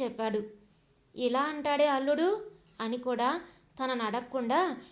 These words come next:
వెంటనే టాక్సీ పిలిచి, తమ్ముణ్ణి తోడిచ్చి, వదిన చేత తన సూట్ కేసు కూడా సర్దించి పంపేవాడు. నాన్న మీద కోపం వచ్చి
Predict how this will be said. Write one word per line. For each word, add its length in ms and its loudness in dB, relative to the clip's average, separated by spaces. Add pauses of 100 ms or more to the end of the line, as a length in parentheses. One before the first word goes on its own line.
(120)
వెంటనే 420 0
టాక్సీ 420 -2
పిలిచి, 540 -2 (400)
తమ్ముణ్ణి 320 0
తోడిచ్చి, 760 -2 (300)
వదిన 320 -2
చేత 540 -2 (340)
తన 120 0
సూట్ 300 -4
కేసు 240 -2
కూడా 180 2
సర్దించి 500 -4
పంపేవాడు. 600 0 (480)
నాన్న 340 -2
మీద 200 -4
కోపం 480 -6
వచ్చి 540 -2